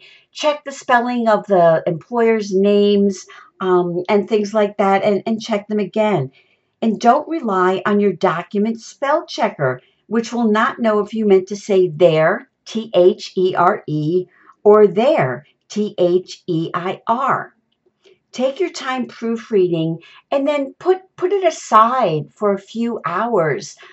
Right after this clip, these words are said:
um, overnight if you can, before one final review and sending out the final copy. A trick that I learned when I was working as an associate editor, what we did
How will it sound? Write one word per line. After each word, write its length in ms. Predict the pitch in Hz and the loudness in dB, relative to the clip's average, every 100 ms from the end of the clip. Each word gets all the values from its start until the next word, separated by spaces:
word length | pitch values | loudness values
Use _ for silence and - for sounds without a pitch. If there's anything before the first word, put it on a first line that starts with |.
| - _ | -20 _
um, 220 | 196 180 180 | -4 -2 2
overnight 540 | 233 233 214 202 262 | 2 2 0 2 0
if 200 | 254 - | -4 -6
you 120 | 175 | -10
can, 460 | 147 240 262 220 202 | -8 -8 -2 0 0
before 680 | 233 240 - 254 247 247 - - _ _ _ | -4 -10 -6 -2 -2 -2 -8 -20 _ _ _
one 440 | 214 196 262 269 | -8 -2 0 0
final 440 | - 262 240 240 226 | -4 -4 -2 0 -2
review 720 | 233 208 190 202 196 196 196 - _ _ 214 | -2 -2 0 4 6 6 2 -6 _ _ 2
and 180 | 202 | 2
sending 520 | 185 - 196 202 208 185 | 2 2 2 4 4 2
out 260 | 175 147 | 0 -4
the 80 | 190 | -10
final 440 | - 160 151 160 151 | -6 -4 -2 -4 -6
copy. 600 | - 175 185 175 139 131 - - - | -2 -2 0 -2 -4 -4 -16 -6 -2
A 100 | - | -2
trick 400 | - 262 262 262 | 2 4 4 2
that 140 | 285 | -2
I 100 | 269 | -2
learned 400 | 240 202 190 185 | 0 2 2 2
when 140 | 185 | 0
I 160 | 180 170 | 2 0
was 240 | 170 165 | 0 -2
working 480 | 175 190 - 208 196 - | 0 0 0 0 0 -2
as 220 | 185 180 | -2 0
an 120 | 185 175 | 2 2
associate 600 | 170 180 165 - 180 170 | 0 -4 -4 -4 -4 -2
editor, 520 | 190 262 262 185 175 180 _ _ _ _ _ - | -2 -2 0 0 0 -4 _ _ _ _ _ 4
what 240 | 254 277 | 6 6
we 160 | 320 294 | 2 -4
did 480 | 240 202 190 185 | 4 6 6 4